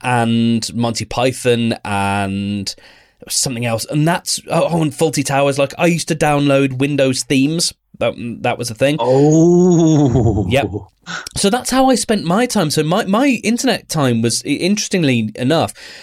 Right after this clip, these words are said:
Speaker 1: spent consuming. And I did have a website. I had a website in around ninety-nine, two thousand, uh, which I can't remember the domain name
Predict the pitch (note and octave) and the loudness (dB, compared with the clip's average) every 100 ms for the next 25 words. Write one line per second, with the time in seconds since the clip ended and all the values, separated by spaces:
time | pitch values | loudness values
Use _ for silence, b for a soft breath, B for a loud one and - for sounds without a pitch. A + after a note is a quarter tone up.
0 | B - - F3+ E3 - _ _ _ _ | B -8 -4 -2 -2 -4 _ _ _ _
1 | - E3 - - G3+ G#3 C3+ F#2+ F#2 - | 0 0 2 0 2 2 2 -2 -2 -2
2 | F#3 G3 D#4 - C#4 C#4 A#3+ B3 - G#2+ | 0 2 0 2 0 2 2 2 0 -2
3 | - C3 G#3 G3+ G#3+ G3 G3+ F#3 - - | -2 -2 0 0 0 0 0 -2 -2 -8
4 | - F3 E3+ E3 E3 D#3+ D#3 D#3+ E3 D#3+ | -2 -2 0 0 0 -2 -2 0 -2 -2
5 | D3+ C#3+ D3 C3+ B2 G#2 G#2 F2+ - B | -2 -2 -2 0 0 0 -2 -10 -14 B
6 | B B B - A2+ A2 A2+ B2 A2+ - | B B B -4 0 2 2 0 -2 -6
7 | - - B2 - A#2+ A2 A#2+ C#3 G#2+ G#2+ | -8 -6 -4 -2 -2 0 2 2 2 0
8 | G#2+ - G2 G#2 G2+ G2 F#2+ | 0 -2 -2 0 0 -2 -4